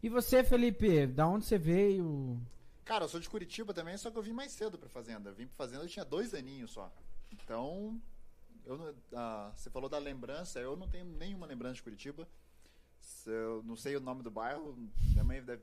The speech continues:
Speaker 2: tá me xingando agora, mas
Speaker 1: <laughs>
Speaker 2: desculpa, mãe, eu não lembro o nome. É Fani, talvez? Talvez
Speaker 1: Qual
Speaker 2: seja
Speaker 1: hospital você
Speaker 2: Fani.
Speaker 1: nasceu?
Speaker 2: Na, na Cu-, no Curitiba, na maternidade Curitiba. Hospital Sério.
Speaker 1: Hum.
Speaker 2: Né, vim pra cá com dois anos, então a gente fez toda a vida aqui.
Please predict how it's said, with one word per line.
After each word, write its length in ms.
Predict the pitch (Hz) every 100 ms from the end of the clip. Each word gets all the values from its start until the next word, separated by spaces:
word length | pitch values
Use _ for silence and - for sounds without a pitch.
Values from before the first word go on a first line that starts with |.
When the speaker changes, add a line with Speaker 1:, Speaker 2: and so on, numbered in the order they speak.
| -
Speaker 2:
tá 120 | 117
me 80 | 123
xingando 380 | 120 120 113 127
agora, 240 | 107 120 120
mas 260 | 117 117 -
Speaker 1:
<laughs> 80 | 117
Speaker 2:
desculpa, 340 | 131 117 139
mãe, 140 | 127 117
eu 40 |
não 80 | 135
lembro 180 | 175 147
o 40 |
nome. 220 | 123 113 -
É 100 | 113
Fani, 380 | - 120 196 180
talvez? 560 | 113 127 175 135 - - -
Talvez 80 | 110
Speaker 1:
Qual 120 | 196
Speaker 2:
seja 40 | 220
Speaker 1:
hospital 240 | - 214
você 60 | 196
Speaker 2:
Fani. 80 | 196
Speaker 1:
nasceu? 420 | 180 190 127 113 - - -
Speaker 2:
Na, 440 | 110 127 127 131 127
na 80 | 127
Cu-, 140 | 147
no 100 | 147
Curitiba, 440 | 156 160 - 107 104
na 60 |
maternidade 400 | 107 107 107 107
Curitiba. 400 | 123 117 104 92 - - - -
Hospital 320 | - 101 113
Sério. 220 | 110 110
Speaker 1:
Hum. 760 | 110 120 120 120 123 127 113 101 - - - -
Speaker 2:
Né, 220 | 117 113 117 110 -
vim 180 | 113 139
pra 140 | 147 143
cá 140 | 160
com 140 | 175 165
dois 300 | 190 220 196
anos, 260 | 254 277
então 260 | 240 254 269 -
a 40 |
gente 180 | 220 -
fez 140 | 202
toda 140 | 254 247
a 20 |
vida 160 | 247 -
aqui. 240 | 226